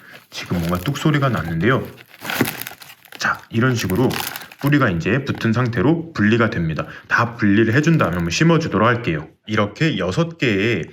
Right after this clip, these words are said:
새끼촉이 나왔습니다. 어, 얘 같은 경우에는 자구가 따로 보이지는 않는데요. 거북 알로카시아라든지 이제 프라이덱 같은 경우에는 이렇게 안에, 어, 자구 같은 게 보이니까요. 만약에 그런 것들 많이 보인다고 다 떼시면 안 돼요.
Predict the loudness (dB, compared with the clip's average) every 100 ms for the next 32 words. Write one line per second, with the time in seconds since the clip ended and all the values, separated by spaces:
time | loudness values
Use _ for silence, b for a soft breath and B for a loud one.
0 | -16 -10 -6 -4 -2 0 2 0 -2 -4
1 | -8 -10 -10 -12 B B -8 -4 -2 -2
2 | -2 0 2 2 2 2 2 2 2 2
3 | 0 -2 -2 2 4 2 2 2 2 0
4 | 0 2 2 0 0 -2 -2 0 0 -2
5 | -6 0 4 4 4 4 2 0 2 2
6 | 2 2 0 -4 0 0 0 B B -10
7 | -4 -4 -2 2 4 4 4 2 0 0
8 | 0 2 2 2 2 -2 -4 -4 0 2
9 | 2 2 0 -2 B B -10 -6 -4 -4
10 | -2 -2 -2 0 -2 0 -2 0 0 0
11 | 0 2 2 2 2 2 0 2 2 2
12 | 0 -2 -2 0 0 0 0 0 0 -2
13 | 0 -2 0 0 2 0 0 -2 -4